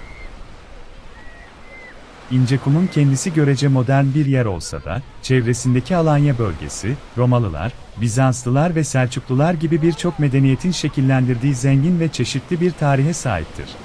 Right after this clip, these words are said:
Yakınlardaki tarihi yapılar arasında, kayalık bir tepeye kurulmuş olan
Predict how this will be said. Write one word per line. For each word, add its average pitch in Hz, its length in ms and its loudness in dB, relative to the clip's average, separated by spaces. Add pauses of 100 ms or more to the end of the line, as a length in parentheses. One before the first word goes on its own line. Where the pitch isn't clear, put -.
(1400)
Yakınlardaki 135 800 2
tarihi 143 420 2
yapılar 151 400 2
arasında, 90 580 -2 (260)
kayalık 131 420 2
bir 156 100 4
tepeye 139 400 2
kurulmuş 135 480 2
olan 90 320 -2